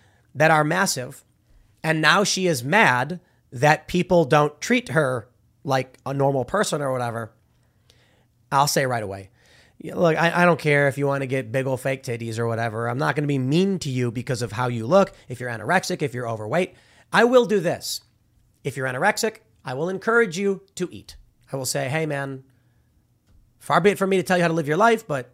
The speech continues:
I think you should have some food." If you're overweight, I'll say the same thing. Like, "Maybe you don't care. That's fine. I think you should cut the sugars." And if you're a woman who feels like your dream body, as she describes it, is gigantic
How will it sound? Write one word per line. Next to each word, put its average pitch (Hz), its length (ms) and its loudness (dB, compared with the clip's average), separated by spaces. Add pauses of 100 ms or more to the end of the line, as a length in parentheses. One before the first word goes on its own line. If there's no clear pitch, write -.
(140)
I 131 60 -8
think 151 240 -10
you 131 60 -8
should 127 140 -6
have 127 140 -6
some 110 160 -12
food." 98 260 -16 (160)
If 120 160 -12
you're 131 140 -8
overweight, 131 520 2 (460)
I'll 208 80 2
say 214 100 0
the 208 60 2
same 202 180 0
thing. 185 140 -2
Like, 165 160 -2
"Maybe 196 240 0
you 202 100 2
don't 202 200 0
care. 196 180 0
That's 185 160 -4
fine. 202 380 -2 (200)
I - 80 -8
think 165 120 -4
you 165 60 -4
should 139 100 -8
cut 156 100 -4
the 131 60 -10
sugars." 113 420 -10 (560)
And 170 140 -2
if 185 100 -4
you're 269 180 8
a 277 100 10
woman 147 320 0 (680)
who 185 140 2
feels 214 420 4
like 175 220 2
your 165 140 4
dream 202 400 0
body, 147 360 -2
as 120 80 -2
she 170 140 -4
describes 151 420 0
it, 117 160 -8 (260)
is 160 280 2
gigantic 160 1160 0